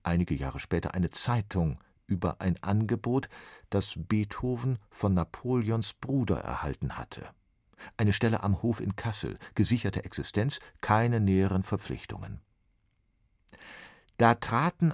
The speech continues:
einige der edelsten Beschützer und Freunde der Tonkunst in Wien zusammen, erwägend,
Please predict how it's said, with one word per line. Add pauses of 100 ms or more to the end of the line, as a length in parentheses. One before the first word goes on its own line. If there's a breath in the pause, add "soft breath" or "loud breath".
einige
der
edelsten
Beschützer
und
Freunde
der
Tonkunst
in
Wien
zusammen, (280 loud breath)
erwägend,